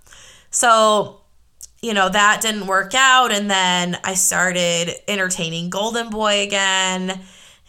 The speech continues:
and trying to kind of convince Golden Boy that we should hook up.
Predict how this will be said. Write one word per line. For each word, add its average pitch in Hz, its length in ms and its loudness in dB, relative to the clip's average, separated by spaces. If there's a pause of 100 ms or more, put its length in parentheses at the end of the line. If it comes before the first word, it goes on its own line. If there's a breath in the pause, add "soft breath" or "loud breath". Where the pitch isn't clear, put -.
(200 loud breath)
and 170 880 -2 (340)
trying 202 680 0
to 190 60 -4
kind 190 260 -4
of 175 220 -4 (580)
convince 202 480 -4
Golden 185 380 -4
Boy 143 260 -6
that 123 200 -8
we 120 100 -12
should - 160 -6
hook 170 240 -12
up. 78 320 -12